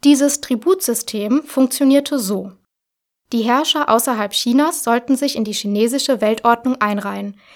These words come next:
indem sie dem Hof des Kaisers Geschenke darbringen.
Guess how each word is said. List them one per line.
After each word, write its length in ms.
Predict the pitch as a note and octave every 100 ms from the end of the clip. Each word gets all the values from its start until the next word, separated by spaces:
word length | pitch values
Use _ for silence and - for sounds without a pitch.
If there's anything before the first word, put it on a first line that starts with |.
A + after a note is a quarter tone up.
| _
indem 360 | - A#3+ B3 D4
sie 120 | C#4+
dem 240 | A3 G#3+ F#3+
Hof 300 | B3+ E4 -
des 180 | G#3+
Kaisers 520 | - - G#3 A3+ C4+ -
Geschenke 440 | C#4 E4 F#4 B3+
darbringen. 560 | F#3+ F#3+ F#3+ G3 G3